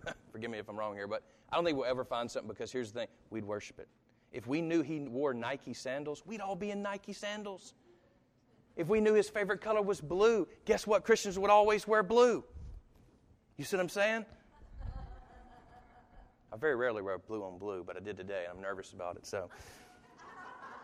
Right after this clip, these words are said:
Either way, none of these great men left a physical marker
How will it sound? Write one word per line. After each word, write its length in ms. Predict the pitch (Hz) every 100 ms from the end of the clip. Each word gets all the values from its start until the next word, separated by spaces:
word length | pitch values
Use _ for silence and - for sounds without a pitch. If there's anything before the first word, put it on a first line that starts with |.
| - - - - - - - - - - - - - - - - _ _ _ _ _ _ _ _ _ -
Either 300 | 151 185 190
way, 520 | 175 170 143 120 110 - -
none 440 | 131 156 180 180
of 260 | 135 135 123
these 600 | 139 135 123 117 - - - 113
great 300 | 135 143 123
men 440 | 127 127 117 107 -
left 360 | 113 120 -
a 60 | 113
physical 520 | - 139 123 117 117
marker 580 | 107 110 110 - 98